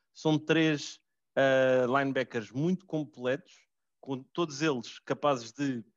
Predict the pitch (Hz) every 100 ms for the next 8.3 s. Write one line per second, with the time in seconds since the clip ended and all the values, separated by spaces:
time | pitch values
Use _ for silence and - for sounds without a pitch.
0 | _ 131 143 143 127 131 - - 139 127
1 | 113 101 - 131 139 143 135 123 123 156
2 | - _ _ _ _ _ _ _ 123 120
3 | 117 117 - - 135 143 147 143 - -
4 | 147 143 - - 131 127 120 117 117 170
5 | 139 139 - 131 120 131 131 131 131 131
6 | 123 151 175 - 147 127 131 139 135 123
7 | 123 127 123 123 127 127 - 120 - 139
8 | 151 156